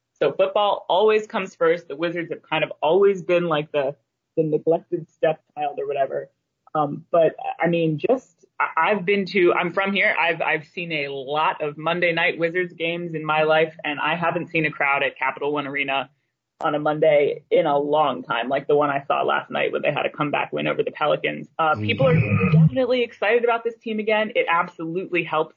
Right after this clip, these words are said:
Speaker 1: that Wes Unseld Junior does have those ties to the franchise. You know, he didn't get the job because of his dad, but it certainly isn't hurting him with a fan base that has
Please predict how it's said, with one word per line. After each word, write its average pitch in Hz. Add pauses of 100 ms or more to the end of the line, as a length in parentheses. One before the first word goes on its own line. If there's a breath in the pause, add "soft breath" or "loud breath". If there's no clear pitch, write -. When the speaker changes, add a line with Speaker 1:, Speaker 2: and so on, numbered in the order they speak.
Speaker 1:
that 139
Wes 156
Unseld 160
Junior 165
does 170
have 160
those 165 (140)
ties 151
to 180
the 202
franchise. 151 (380)
You 160
know, 156 (320)
he -
didn't 160
get 170
the 196
job 185
because 147
of -
his 147
dad, 151
but 131
it 151 (180)
certainly 180
isn't 180
hurting 185
him 147
with 147
a 135
fan 160
base 147
that 139
has 147